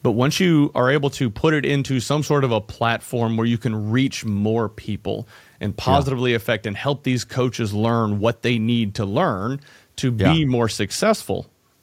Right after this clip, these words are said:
Speaker 1: as they start their coaching or build their, their coaching practice. So, I mean, I think that's, I think that's the right approach. Eventually, it's something that I will probably get into, but right now I'm just more focused on the one-on-one,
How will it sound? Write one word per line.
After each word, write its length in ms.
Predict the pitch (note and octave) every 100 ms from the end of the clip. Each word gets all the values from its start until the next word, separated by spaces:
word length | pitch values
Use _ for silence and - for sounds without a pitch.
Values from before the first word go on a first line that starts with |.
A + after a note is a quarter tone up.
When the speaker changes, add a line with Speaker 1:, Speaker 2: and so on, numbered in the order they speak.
| -
Speaker 1:
as 160 | B2 A2+
they 100 | A#2
start 400 | - C3 A#2 A#2
their 140 | A2+
coaching 560 | - A#2 G#2 G#2 G2+ F#2+
or 160 | A2+ G#2
build 720 | G2+ A2+ A#2+ A2+ G2+ F#2+ G#2+
their, 220 | G#2 -
their 200 | A2+ G#2
coaching 420 | - G#2+ G#2 G2
practice. 500 | - G#2+ A#2 - F2+
So, 320 | - A2 F#2+ - - - - _ _ -
I 60 |
mean, 140 | A2 G2+
I 60 |
think 180 | G#2 A2
that's, 380 | A2+ G#2 - - - - B2+
I 60 |
think 140 | C3 D3
that's 160 | C#3+
the 60 | B2
right 180 | A2+ F#2+
approach. 380 | F#2 G2+ -
Eventually, 680 | C#3 B2 D3+ F3 F#3 F#3 F3+
it's 120 | C3
something 280 | D3 C#3 B2+
that 100 | A#2
I 80 | A#2+
will 160 | A#2+
probably 440 | G#2+ A#2+ B2 A#2+ A2+
get 200 | G#2+ G#2
into, 440 | A#2+ C#3+ D#3 E3
but 220 | C3 A2+
right 240 | A2 A2+ -
now 300 | G#2+ A2 G#2
I'm 120 | G2+
just 160 | G#2 G#2+
more 180 | A2
focused 460 | G#2 G#2+ G#2 G#2+ -
on 80 | G#2
the 80 | F#2+
one-on-one, 800 | G#2 G2+ G2 A#2 C3 B2 A#2+